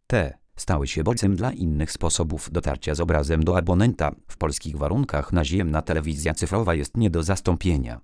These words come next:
Biorąc pod uwagę, że w kraju w ubiegłym roku było trzynaście przecinek pięć M L N gospodarstw domowych, a liczba abonentów wyposażonych w sieć telewizji kablowej sięgała cztery przecinek pięć M L N, z emisji satelitarnych korzystało nieco ponad dwa M L N odbiorców,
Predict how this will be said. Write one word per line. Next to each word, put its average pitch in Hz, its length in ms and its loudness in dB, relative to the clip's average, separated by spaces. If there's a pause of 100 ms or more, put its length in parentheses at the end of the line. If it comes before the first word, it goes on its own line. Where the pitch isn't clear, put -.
(120)
Biorąc 92 420 4
pod - 200 0
uwagę, 85 460 0
że 87 180 0
w - 40 -4
kraju 107 320 2
w 73 80 0
ubiegłym 80 460 0
roku 85 300 0
było 78 240 0
trzynaście 117 640 0
przecinek 110 580 0
pięć 87 300 0
M 117 80 4
L 117 100 2
N 85 140 2
gospodarstw 80 720 0
domowych, 90 600 0
a 104 80 0
liczba 101 360 0
abonentów 101 680 2
wyposażonych 78 680 0
w - 60 -12
sieć - 300 -2
telewizji 82 540 0
kablowej 90 460 2
sięgała 87 420 2
cztery 117 360 0
przecinek 90 500 2
pięć 73 340 -2
M 98 100 0
L 113 100 2
N, 85 140 0
z 90 100 -2
emisji 110 440 -2
satelitarnych 117 680 0
korzystało 87 540 0
nieco 92 320 2
ponad 85 320 0
dwa 82 240 0
M 107 160 4
L 113 100 2
N 80 120 0
odbiorców, 95 680 -2